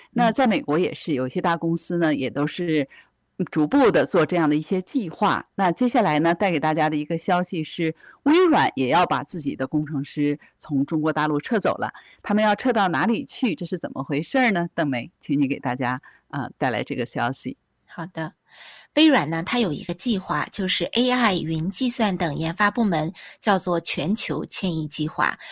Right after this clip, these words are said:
Speaker 2: 目前呢，它正在询问啊，它的中国分公司的员工是不是愿意搬到爱尔兰去工作。那么微软计划把一部分员工打发到海外，打包，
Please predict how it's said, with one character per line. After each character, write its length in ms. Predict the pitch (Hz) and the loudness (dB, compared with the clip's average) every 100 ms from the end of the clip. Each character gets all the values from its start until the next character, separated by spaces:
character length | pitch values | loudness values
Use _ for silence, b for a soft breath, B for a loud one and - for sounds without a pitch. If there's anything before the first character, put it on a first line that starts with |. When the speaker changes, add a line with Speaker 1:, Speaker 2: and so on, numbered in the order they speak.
| B | B
Speaker 2:
目 100 | 285 | -2
前 220 | 277 214 208 | 2 4 4
呢， 100 | 214 | 2
它 140 | 208 | 0
正 180 | 214 190 | 0 2
在 160 | 175 | 2
询 240 | 180 156 151 | 0 -2 0
问 100 | 196 | 2
啊， 160 | 165 | 2
它 140 | 160 208 | -2 -4
的 140 | 185 | -4
中 320 | - 285 302 | -2 -2 -2
国 240 | 277 156 156 | -4 -4 -2
分 180 | 165 165 | -4 -2
公 180 | 170 | -2
司 140 | 180 165 | -2 -2
的 80 | 160 | 0
员 220 | 156 156 | 0 0
工 200 | 196 196 B B | 0 -2 B B
是 240 | - - 330 | -2 0 2
不 160 | 190 | 2
是 300 | 196 330 269 - | 2 2 2 0
愿 200 | 175 165 | -2 -2
意 80 | |
搬 220 | 151 165 165 | -2 -2 0
到 180 | 156 - | -2 2
爱 120 | 240 | 2
尔 160 | 185 | 2
兰 260 | 156 156 160 | -2 -4 -4
去 140 | - 170 | -6 -4
工 220 | 156 151 | -2 -2
作。 260 | 147 - _ B B B B B B - | -2 -4 _ B B B B B B 0
那 100 | 349 | 4
么 80 | 302 | 8
微 160 | 339 | 10
软 200 | 339 208 | 10 8
计 200 | 170 233 | 4 0
划 240 | 233 196 180 | 0 0 0
把 180 | 175 160 | -2 0
一 140 | 196 | -2
部 160 | 285 349 | 0 2
分 200 | 233 190 | 2 2
员 200 | 156 156 | 0 0
工 200 | 185 202 | -2 0
打 160 | 165 147 | -2 -2
发 160 | 185 | 0
到 260 | 202 190 - B B _ | 2 0 0 B B _
海 300 | - - 165 | -6 -2 0
外， 240 | 160 208 - | 4 2 2
打 240 | - 180 - | -4 -2 0
包， 220 | 202 214 | 4 4